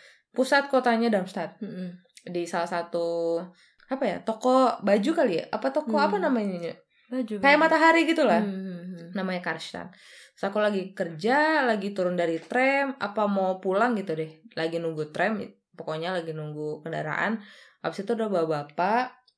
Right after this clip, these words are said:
Speaker 1: eh, paruh baya, kayak umur empat puluh, lima puluh awal gitu kali ya. Dia datang, nyamperin aku, terus dia nanya, "Halo, eh, na-, eh, dari mana?" "Dari Indonesia ya." Kayak gitu-gitu. Terus dia nanya,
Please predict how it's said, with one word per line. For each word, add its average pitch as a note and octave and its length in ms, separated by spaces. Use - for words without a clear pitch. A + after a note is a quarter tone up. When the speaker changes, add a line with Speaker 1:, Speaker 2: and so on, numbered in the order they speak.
Speaker 1:
eh, E3+ 240
paruh F3 320
baya, E3+ 480
kayak B3 160
umur B3+ 160
empat - 320
puluh, E3+ 480
lima D#3+ 320
puluh E3 240
awal E3 480
gitu E3+ 160
kali D3+ 320
ya. D3+ 160
Dia D3+ 160
datang, C4 600
nyamperin F#3+ 360
aku, B3+ 560
terus G#3+ 200
dia G#3+ 160
nanya, F3+ 640
"Halo, C#4+ 720
eh, G#3 560
na-, G#3 240
eh, F#3+ 520
dari F#3 200
mana?" A3+ 760
"Dari F3 200
Indonesia F3+ 400
ya." D#3 320
Kayak D#3 240
gitu-gitu. D3 400
Terus F3+ 200
dia A#3 80
nanya, C4 480